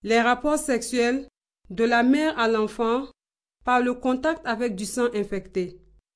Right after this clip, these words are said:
Par contre, le V I H ne se transmet pas par les voies suivantes. Les moustiques ou tout autre insecte,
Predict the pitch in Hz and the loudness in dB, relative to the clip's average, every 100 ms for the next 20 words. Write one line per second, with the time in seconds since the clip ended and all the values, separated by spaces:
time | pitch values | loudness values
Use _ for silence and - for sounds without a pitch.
0 | _ _ _ _ _ - 262 262 262 262 | _ _ _ _ _ 0 2 4 4 4
1 | 294 - - _ _ _ _ - 226 262 | 4 0 -10 _ _ _ _ -4 0 0
2 | 294 302 330 381 370 269 262 254 240 240 | 2 4 4 4 4 2 2 -2 -2 0
3 | 247 240 302 302 269 226 220 208 185 247 | 0 0 0 2 2 2 2 0 0 -2
4 | 262 - 220 185 185 165 - - _ _ | -2 -2 -4 -2 -4 -6 -12 -20 _ _
5 | _ _ _ _ - 226 269 277 294 - | _ _ _ _ -8 2 6 8 6 6
6 | 403 403 277 269 302 294 269 254 220 214 | 6 6 2 0 0 0 0 2 0 2
7 | 226 220 254 - | 0 2 0 -4